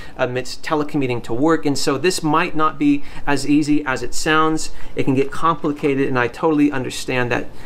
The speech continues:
And so for each of us, this, this might look differently,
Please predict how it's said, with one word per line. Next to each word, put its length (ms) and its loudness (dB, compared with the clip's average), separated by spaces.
And 140 0
so 160 4
for 160 0
each 280 2
of 120 2
us, 160 2
this, 180 2
this 260 0
might 200 0
look 220 -2
differently, 560 0